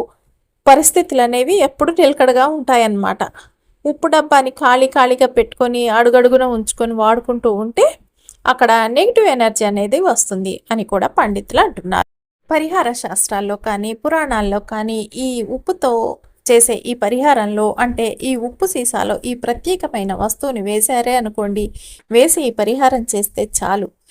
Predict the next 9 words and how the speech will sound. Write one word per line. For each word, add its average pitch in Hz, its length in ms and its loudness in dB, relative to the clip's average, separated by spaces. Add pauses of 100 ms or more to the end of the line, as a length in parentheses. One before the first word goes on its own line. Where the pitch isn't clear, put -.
(220)
మీ 254 180 0
ఖజానా 240 520 0
డబ్బుతో 220 460 -2
నిండిపోవటమే 214 840 -4
కాదు, 180 340 -6 (140)
మీపై 247 320 -2
డబ్బు 202 300 2
వర్షం - 500 -2
కురుస్తుంది 202 600 -4